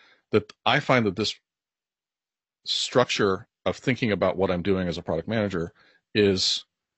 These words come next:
very empowering. I find if I think about the market problems that I'm trying to solve, or make sure that I'm, that I actually am, have a market problem that I'm trying to solve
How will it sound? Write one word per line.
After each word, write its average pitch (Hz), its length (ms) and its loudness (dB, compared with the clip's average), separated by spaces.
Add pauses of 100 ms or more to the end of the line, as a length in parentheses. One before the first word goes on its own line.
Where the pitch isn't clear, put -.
(540)
very 101 420 4
empowering. 85 540 -2 (920)
I 95 80 0
find 101 220 0
if 95 100 0
I 90 60 4
think - 280 -2
about 104 360 4 (760)
the 101 140 0
market 101 320 0
problems 101 380 2
that 92 120 0
I'm 92 260 -4 (120)
trying 98 240 0
to 82 60 -2
solve, 92 320 2
or 82 80 0
make 92 160 -2
sure 90 220 -4
that 85 80 -2
I'm, 80 260 -6
that 82 160 -4
I 82 120 2
actually 87 360 -2
am, 82 240 -6 (520)
have 101 240 0
a 113 60 4
market 104 300 2
problem 104 240 4
that 98 80 2
I'm 98 100 0
trying 104 180 0
to 98 60 -4
solve 104 380 2